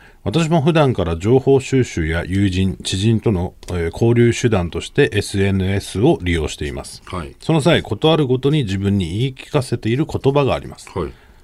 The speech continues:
Speaker 1: 自由とは責任が自分にあるということである、
Speaker 2: うん。
Speaker 1: という言葉です。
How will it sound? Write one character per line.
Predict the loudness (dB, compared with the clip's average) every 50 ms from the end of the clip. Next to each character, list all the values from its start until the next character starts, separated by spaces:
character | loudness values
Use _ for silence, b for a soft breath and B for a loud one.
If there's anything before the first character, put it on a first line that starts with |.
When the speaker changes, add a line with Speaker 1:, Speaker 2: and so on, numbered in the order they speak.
| b b -12
Speaker 1:
自 | -8 -4 0 2 4 6
由 | 6 8 8 6 6
と | 4 0 -2 -2 -2
は | -2 -4 -6 -6 _ -10
責 | -6 -4 -4 -2 0 0 2
任 | 2 2 2 2 2 2
が | 2 2 2 0
自 | -2 -4 -2 -2 0 0
分 | 2 2 2 2 2 2
に | 0 -2 -2 -2
あ | -2 0 0
る | 0 -2 -8 -10 -6
と | -2 0
い | 0 2 0
う | 0 -2
こ | -4 -8 -8
と | -6 -6
で | -6 -6 -8
あ | -8 -10
る、 | -12 -16 -18 -14 -12
Speaker 2:
う | -12
ん。 | -10 -10 -12 -14 -16 -20 _ -2
Speaker 1:
と | 2 4
い | 4
う | 4 2
言 | 2 -2
葉 | -2 -4 -8 -8
で | -12 -14
す。 | -20 -20 -20